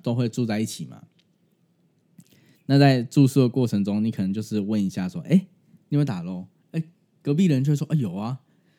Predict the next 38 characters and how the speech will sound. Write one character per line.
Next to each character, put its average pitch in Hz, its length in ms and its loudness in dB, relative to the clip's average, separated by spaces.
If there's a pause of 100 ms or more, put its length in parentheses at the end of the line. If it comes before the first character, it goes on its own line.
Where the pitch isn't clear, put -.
(200)
然 127 140 -8
后 165 80 4
你 139 160 2
再 160 120 4
去 170 160 0
问 165 220 2
另 156 120 0
外 143 120 0
一 - 20 -2
个 123 80 -6
房 107 160 -8
间 113 200 -6
的， 101 160 -8
他 - 160 -2
们 190 100 8
也 123 60 2
会 127 40 0
说 139 140 -6
，“哦， 143 80 -12 (160)
有 110 180 -4
啊。” 160 260 -2 (520)
就 202 140 -6
这 202 80 0
样， 175 180 0 (140)
大 196 160 0
家 180 180 2
好 143 340 -8
像 143 160 -2
都 143 140 -4
有 143 80 -2
打 98 200 -10
low， 107 180 -10
不 180 160 -6
打 113 160 -2
low 135 160 -4
就 151 100 -4
好 110 140 -8
像 131 340 -8